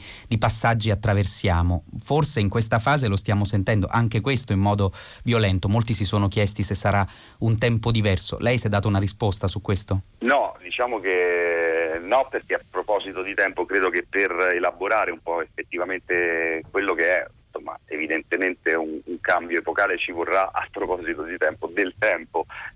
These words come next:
Speaker 2: Eh, un po', insomma, il lavoro della, dello storico in questo senso ci, ci viene, ci viene incontro, no? Bisogna,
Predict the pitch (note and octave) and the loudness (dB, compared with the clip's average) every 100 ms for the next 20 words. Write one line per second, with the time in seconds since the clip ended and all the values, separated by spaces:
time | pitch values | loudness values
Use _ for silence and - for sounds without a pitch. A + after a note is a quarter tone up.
0 | _ F2 E2+ E2 D#2+ D#2 D2+ C#2+ D2 D2+ | _ 0 2 2 0 0 -2 -2 -4 -6
1 | D2+ E2+ E2 D#2 D#2 D2+ - E2 D2+ E2 | -2 0 2 0 -2 -6 -10 -14 -6 -4
2 | F2 E2+ E2 E2 D#2+ D#2 D2+ D#2 D#2 - | -2 -2 -4 -2 0 0 -2 -4 -8 -2
3 | A2 F#2 E2 - D#2+ - D#2+ E2 D2 - | -2 -2 -6 -8 -12 -10 -6 -4 -6 -8
4 | D#2 D#2+ D#2 D#2+ - E2 F2 E2 E2 D#2+ | -6 -4 -4 -4 -4 -4 -2 -2 -2 -2
5 | D#2+ D#2+ _ _ _ - F2+ F#2 F#2 F2+ | -2 -4 _ _ _ -4 0 0 0 0
6 | F#2+ E2 - D#2+ F2+ G2+ E2 D#2 E2 F#2 | -2 -2 -2 -2 0 0 -2 -4 -2 -2
7 | F#2 F2 E2 D#2+ D#2 D2+ D2 | 0 0 0 0 0 0 -2